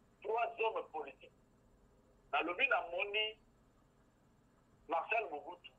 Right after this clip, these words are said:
na kati ya Antoine Félix Tshilombo Tshisekedi, président de la République, namoni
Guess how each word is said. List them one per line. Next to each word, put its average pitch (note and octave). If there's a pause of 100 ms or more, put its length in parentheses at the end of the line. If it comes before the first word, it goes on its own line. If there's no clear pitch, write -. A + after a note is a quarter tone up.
(300)
na -
kati -
ya D#3 (720)
Antoine D#3 (520)
Félix C3+
Tshilombo B2
Tshisekedi, -
président G#2+
de -
la F#2+
République, A2+ (400)
namoni D4